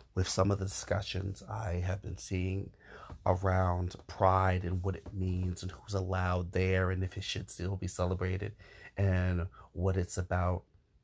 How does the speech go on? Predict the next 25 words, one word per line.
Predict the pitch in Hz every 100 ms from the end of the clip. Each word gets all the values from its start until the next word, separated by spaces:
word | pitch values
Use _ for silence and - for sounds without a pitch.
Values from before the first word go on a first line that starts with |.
| _ _ _ _ _ _ _ -
and | -
a | 98
lot | 98 101
of | 104 -
unnecessary | 98 95 - - 92 95
pettiness | 95 - 92 90 92 92 - - - _ _ - - - - -
around | 92 92 92
something | 92 - 95 95 92
that | 95
is | 92 87
meant | 95 90
to | -
bring | 95 87 87
our | 90
community | - - 92 92 95 90
together. | - 107 110 104 - - - _ _ _ - _ _ _ _ _ _ _ - - - _ _ _ _ _ -
Let | - 107 123 -
me | 131 120
be | - 104 -
clear | - - 101 95 90 87
on | 87 87
my | 92 92 90
view | 92 101 101
of | -
Pride. | - - 107 107 110 -